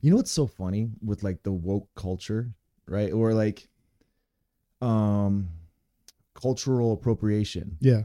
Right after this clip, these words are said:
Speaker 1: Right? People get really, like, sensitive about that, or at least, like, the woke people, like,
Speaker 2: Yeah.
Speaker 1: the far left. I don't know, whatever, whoever it is. Um, but yet, <laughs> Cinco de Mayo, fun fact, kids, they don't know anything about it in, down in Mexico.
Speaker 2: No.
Speaker 1: They have no idea.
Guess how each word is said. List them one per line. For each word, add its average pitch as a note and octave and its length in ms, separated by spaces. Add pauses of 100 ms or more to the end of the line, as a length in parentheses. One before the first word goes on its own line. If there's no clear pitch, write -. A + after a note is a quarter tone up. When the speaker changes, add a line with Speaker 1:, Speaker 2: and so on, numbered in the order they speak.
(120)
Speaker 1:
Right? G2+ 340
People F#2+ 180
get F2 140
really, F#2+ 220
like, F2 180
sensitive F#2+ 380
about G#2 180
that, C3+ 140
or C#3+ 80
at B2 40
least, G2+ 200
like, E2+ 140
the E2+ 80
woke E2+ 280
people, F2 400
like, C#3 80
Speaker 2:
Yeah. A#2 240
Speaker 1:
the F2+ 80
far F2+ 800
left. F2 340 (240)
I - 40
don't F2 220
know, D#2+ 80
whatever, F2 380
whoever G2 300
it E2+ 80
is. E2+ 180 (500)
Um, G#2+ 440
but A#2+ 160
yet, A#2+ 240 (140)
<laughs> G2 180
Cinco E3 340
de D3+ 80
Mayo, A#2+ 600 (680)
fun D3 160
fact, E3 360
kids, B2+ 460 (440)
they A#2 140
don't C#3+ 120
know C#3+ 160
anything C#3 220
about A#2 220
it G#2 100
in, G#2 120
down G#2+ 200
in G2+ 60
Mexico. F2 540 (600)
Speaker 2:
No. A#2+ 280
Speaker 1:
They G#2 120
have F#2+ 160
no G#2+ 320
idea. F#2 340